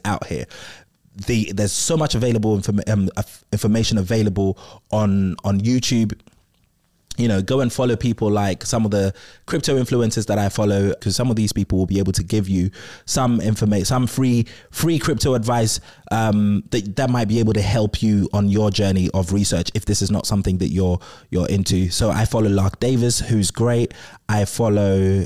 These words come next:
Alex Becker. He's brilliant on it. Um, I follow Mark Tilbury. If you don't follow Mark Tilbury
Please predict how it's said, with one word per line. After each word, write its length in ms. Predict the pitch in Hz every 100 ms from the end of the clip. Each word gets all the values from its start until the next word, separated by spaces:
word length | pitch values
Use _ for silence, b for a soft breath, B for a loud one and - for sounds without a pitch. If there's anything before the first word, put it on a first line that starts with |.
| -
Alex 340 | 107 95 -
Becker. 540 | - 131 - 127 135 123
He's 220 | 113 95
brilliant 400 | 90 110 110 104
on 160 | 101
it. 220 | 110 110 - B B B -
Um, 280 | 110 107 -
I 100 | 147
follow 220 | 254 226
Mark 300 | 151 120 -
Tilbury. 520 | - 139 143 117 67
If 240 | - - -
you 80 |
don't 180 | 185 190
follow 200 | - 147
Mark 240 | 139 127 -
Tilbury 640 | 131 127 131 131 135